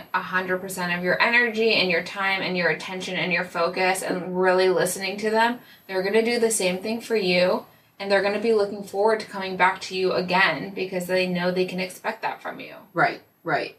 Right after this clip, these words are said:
Speaker 2: And here's the other thing, you know, people ask all the time, like, how I grew a clientele or how they should grow a clientele. And it's these things,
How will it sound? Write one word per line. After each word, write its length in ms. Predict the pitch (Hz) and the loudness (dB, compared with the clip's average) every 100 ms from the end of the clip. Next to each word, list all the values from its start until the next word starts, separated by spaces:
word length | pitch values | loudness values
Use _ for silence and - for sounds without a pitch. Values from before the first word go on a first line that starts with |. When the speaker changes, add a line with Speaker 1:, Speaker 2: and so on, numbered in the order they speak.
| - | 0
Speaker 2:
And 340 | 233 190 175 | 4 4 4
here's 300 | 165 202 202 | 2 2 2
the 140 | - | 2
other 260 | 165 180 170 | 2 2 0
thing, 400 | - - - 131 | -2 -4 -4 -6
you 80 | 139 | -6
know, 100 | 131 | -8
people 340 | - 143 139 | -8 -6 2
ask 300 | 135 135 - | 4 4 0
all 140 | 135 127 | -6 -6
the 80 | |
time, 260 | 127 139 135 | -4 -2 -2
like, 160 | 135 - | -4 -6
how 240 | - 135 | -2 0
I 100 | 139 | 0
grew 300 | 135 135 131 | -2 -4 -4
a 60 | 131 | -4
clientele 680 | - - 123 - 156 - | -6 -8 -8 -2 2 2
or 60 | 170 | 0
how 320 | - 165 160 | 2 2 4
they 180 | 160 175 | 4 2
should 180 | 196 185 | 0 -2
grow 240 | 180 165 | 2 2
a 40 | |
clientele. 760 | 165 165 143 143 - 147 143 - - - - - | 2 -2 -2 -4 -2 0 0 -4 -12 -18 -8 -2
And 160 | 175 | 0
it's 160 | 165 160 | -2 -2
these 320 | 151 147 147 | -2 0 0
things, 480 | 165 147 101 117 | 2 2 0 -6